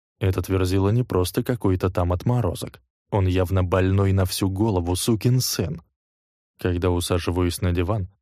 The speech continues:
взгляд невольно цепляется за фотографию в похоронной рамке, которая стоит на одном из стеллажей.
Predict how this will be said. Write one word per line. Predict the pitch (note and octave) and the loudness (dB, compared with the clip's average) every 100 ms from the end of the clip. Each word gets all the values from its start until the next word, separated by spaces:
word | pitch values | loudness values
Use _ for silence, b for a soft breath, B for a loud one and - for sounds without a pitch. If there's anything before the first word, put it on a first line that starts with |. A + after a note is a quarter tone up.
| _ | _
взгляд | G2+ F#2 G2+ C3 - | -4 -2 -4 -4 -2
невольно | G2 G2+ G#2 F#2 | -2 0 0 0
цепляется | - F#2+ G2+ G2 - | -2 -4 -2 -2 -2
за | F2+ F2+ | -4 -4
фотографию | - F#2 F2 A2+ - F#2 F2 | -2 -2 -2 -4 -2 -2 -2
в | - | -2
похоронной | F#2 - F#2 F#2 F#2 G#2 | -4 -2 0 2 2 2
рамке, | B2 G#2 E2 - - _ _ | 0 -2 -4 -6 -8 _ _
которая | C3+ - F#2+ F2 | -6 -2 0 0
стоит | E2 F2 G#2 - | -2 -2 -2 -2
на | F2+ | -2
одном | F2 E2+ F2 | 0 0 0
из | E2+ | 0
стеллажей. | - - G2 G#2 F#2+ E2+ - | -2 -2 0 0 -2 -4 -6